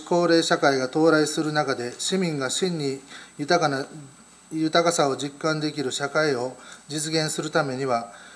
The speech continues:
効率かつ効果的に社会資本を整備し、質の高い公共サービスを提供することが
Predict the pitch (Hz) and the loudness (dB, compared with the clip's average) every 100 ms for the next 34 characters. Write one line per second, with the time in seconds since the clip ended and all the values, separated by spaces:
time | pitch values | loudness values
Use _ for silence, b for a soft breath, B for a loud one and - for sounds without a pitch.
0 | B - 185 185 180 175 - 175 170 - | B 4 8 8 6 2 4 4 4 -6
1 | - - - - - - - - - - | -16 -20 -20 -20 -20 -20 -20 -20 -4 0
2 | 170 170 165 156 160 160 165 - - 156 | 4 4 2 -2 -2 -4 -6 -6 -4 4
3 | 165 170 196 175 143 - 160 139 123 143 | 4 4 2 2 0 0 0 0 -2 -4
4 | 139 139 B B B - - 190 185 180 | -6 -6 B B B -10 0 2 4 4
5 | 160 135 - 165 165 170 170 175 160 135 | 4 4 4 2 4 0 4 4 4 2
6 | 143 131 156 160 160 156 156 156 156 135 | -2 -2 0 0 2 0 0 -2 -2 -2
7 | 135 147 | 4 4